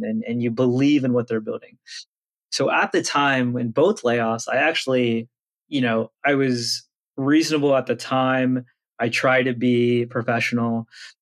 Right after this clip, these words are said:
but there's, of course, gonna be frustration. And so for a year, I never really reached out to the founders. I never, like, you know, I connected with some of the other people that I was working with that weren't the founders, and I've got good relationships with them, but I never had a good relationship with the, I mean, I didn't have a, an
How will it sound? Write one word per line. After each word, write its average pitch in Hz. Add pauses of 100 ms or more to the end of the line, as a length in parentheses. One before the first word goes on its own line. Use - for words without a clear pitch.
but -
there's, 196
of 190
course, 180
gonna 131
be 123
frustration. 123
And 123
so 135
for 127
a 123
year, 123 (1000)
I 143
never 180
really 180
reached 139
out 135
to 131
the 120
founders. 117
I 120
never, 131
like, 120
you 127
know, 123
I 127
connected 180
with 147
some 131
of 127
the 123
other 120
people 120
that 117
I 117
was 113
working 113
with 113
that 117
weren't 117
the 117
founders, 113
and 110
I've 117
got 160
good 139
relationships 123
with 117
them, 113
but 120
I 123
never 143
had 127
a -
good 117
relationship 117
with -
the, 113 (340)
I 170
mean, 151
I 143
didn't 147
have 143
a, 131
an 123